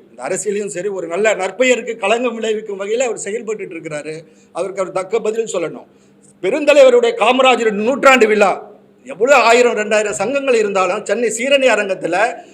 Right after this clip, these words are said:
ஒரு பல்லாயிரக்கணக்கான பேர்களை கூட்டி ஒரு நூற்றாண்டு விழா சென்னை சீரணி அரங்கத்திலே நடத்தினவர்.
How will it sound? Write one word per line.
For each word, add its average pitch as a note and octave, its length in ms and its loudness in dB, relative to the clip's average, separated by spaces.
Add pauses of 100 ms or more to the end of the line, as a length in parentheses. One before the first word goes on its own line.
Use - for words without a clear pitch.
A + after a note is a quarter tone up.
(240)
ஒரு G3+ 180 -2
பல்லாயிரக்கணக்கான A#3+ 880 4
பேர்களை B3+ 320 6
கூட்டி A3+ 320 -6
ஒரு G#3+ 160 2
நூற்றாண்டு C4 380 4
விழா A#3+ 180 4 (140)
சென்னை C4+ 260 0
சீரணி D#4 340 2
அரங்கத்திலே A#3 460 0
நடத்தினவர். G#3 480 -2